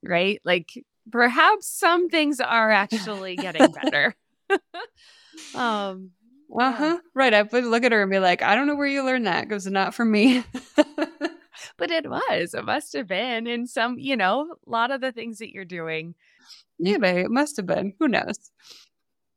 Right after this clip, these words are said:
Speaker 1: Yeah, I, I have the same slightly degrading thought of like, "Well, how did you, you know, how did you come up with that?"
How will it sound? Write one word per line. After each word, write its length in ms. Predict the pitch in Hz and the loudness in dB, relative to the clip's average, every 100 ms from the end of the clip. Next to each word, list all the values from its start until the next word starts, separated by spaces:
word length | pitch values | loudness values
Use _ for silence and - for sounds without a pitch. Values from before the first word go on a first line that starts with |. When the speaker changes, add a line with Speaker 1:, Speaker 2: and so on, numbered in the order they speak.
| - | -8
Speaker 1:
Yeah, 260 | 170 139 156 - | -6 -6 -10 -8
I, 180 | 196 196 - | -6 -6 -8
I 100 | 202 | -8
have 240 | 185 214 202 - | -6 -8 -8 -8
the 100 | 240 | -6
same 300 | - 247 233 | 0 0 0
slightly 380 | 220 196 - 185 | 2 2 2 -4
degrading 460 | 196 185 170 165 | 0 0 0 -2
thought 240 | 160 165 170 | -4 -4 -4
of 100 | 165 | -4
like, 240 | 165 156 - - | -4 -4 -12 -8
"Well, 300 | 247 254 247 | 0 2 2
how 200 | 254 359 | 0 0
did 200 | 359 294 | -2 -4
you, 420 | 330 302 285 254 _ | -4 -2 -4 -10 _
you 100 | 208 | -6
know, 100 | 165 | -4
how 180 | 160 285 | -2 -4
did 140 | 370 349 | -4 -8
you 80 | 381 | -4
come 180 | 190 175 | -2 -2
up 120 | 165 | -4
with 140 | 170 | -4
that?" 280 | 175 165 156 | -4 -4 -6